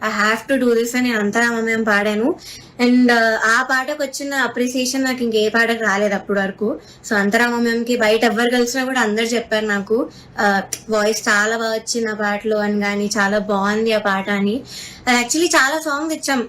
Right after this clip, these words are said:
రాముడు రావణ్కి చాలా ఇచ్చాము. నేను ఏది ఇచ్చినా "వద్దు, వద్దు, వద్దు" అంటే ఇంకా లాస్ట్ ఆప్షన్గా మేల్ సాంగ్ ఇచ్చాను అంతరామమయం. So, అదే సెలెక్ట్ చేశారు. And I tried my best. మేల్ సాంగ్ అయినా కూడా I gave my best.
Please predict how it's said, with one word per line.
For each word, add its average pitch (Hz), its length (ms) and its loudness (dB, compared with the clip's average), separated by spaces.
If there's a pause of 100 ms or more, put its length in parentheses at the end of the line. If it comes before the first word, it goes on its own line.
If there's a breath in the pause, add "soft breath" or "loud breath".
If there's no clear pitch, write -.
రాముడు 226 360 0
రావణ్కి 226 280 0
చాలా 220 300 2
ఇచ్చాము. 240 440 0
నేను 220 240 2
ఏది 214 180 4
ఇచ్చినా 233 280 0
"వద్దు, 220 420 2
వద్దు, 220 320 2
వద్దు" 214 160 0
అంటే 254 180 0
ఇంకా 311 140 2
లాస్ట్ 233 360 2
ఆప్షన్గా 269 520 0 (320 loud breath)
మేల్ 294 300 2
సాంగ్ 302 240 0
ఇచ్చాను 240 300 0
అంతరామమయం. 202 760 0 (560 loud breath)
So, 226 80 4
అదే 214 340 2
సెలెక్ట్ 240 420 2
చేశారు. 240 360 0
And 311 220 2
I 277 260 0
tried 302 380 2
my 320 120 2
best. 226 280 -2 (120)
మేల్ 226 260 2
సాంగ్ 240 240 0
అయినా 214 200 -2
కూడా 226 220 0
I 254 60 0
gave 208 200 2
my 208 140 2
best. 185 260 -6